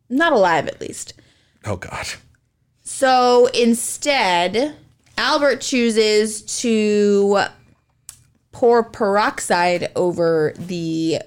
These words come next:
Speaker 1: wound, slathered it in Vaseline, hung a rag over it, and handed Thomas a ten dollar bill, which in today's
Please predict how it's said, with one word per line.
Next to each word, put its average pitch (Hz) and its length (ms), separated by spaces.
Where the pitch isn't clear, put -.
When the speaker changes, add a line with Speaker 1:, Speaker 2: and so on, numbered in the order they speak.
Speaker 1:
wound, 170 600
slathered 285 560
it 277 120
in 247 120
Vaseline, 208 840
hung 277 360
a 247 80
rag 208 420
over 180 400
it, 180 220
and 190 160
handed 226 420
Thomas 196 420
a 180 80
ten 262 440
dollar 208 320
bill, 98 460
which 214 280
in 208 160
today's 208 1400